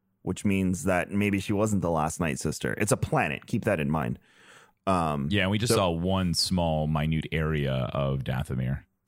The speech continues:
Speaker 1: Two, 'cause we also saw where they bred the, the male, um,
Speaker 2: Well, that was just under,
Speaker 1: Zabraks.
Speaker 2: but yeah, but that was, like, right underneath it.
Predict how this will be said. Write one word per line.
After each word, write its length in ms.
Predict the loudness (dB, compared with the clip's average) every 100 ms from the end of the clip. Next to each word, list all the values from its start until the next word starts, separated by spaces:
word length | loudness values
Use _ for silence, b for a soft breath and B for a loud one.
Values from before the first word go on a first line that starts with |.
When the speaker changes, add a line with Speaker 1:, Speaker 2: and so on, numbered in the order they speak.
| -20 _ _
Speaker 1:
Two, 280 | 0 2 2
'cause 140 | 0 0
we 120 | 0
also 240 | 0 0
saw 260 | 0 2 4
where 180 | 4 2
they 180 | 2 0
bred 500 | -2 -4 0 0 0
the, 220 | 0 -2 0
the 100 | 0
male, 460 | 0 0 0 -2 -2
um, 380 | -2 0 0 0
Speaker 2:
Well, 80 | 0
that 120 | 0
was 120 | 0
just 220 | -2 -2
under, 260 | 2 2 2
Speaker 1:
Zabraks. 100 | 0
Speaker 2:
but 120 | -2
yeah, 200 | 2 0
but 60 | 2
that 100 | 0
was, 80 | 0
like, 120 | -2
right 240 | 0 2 2
underneath 580 | 0 2 2 2 0
it. 220 | -2 -4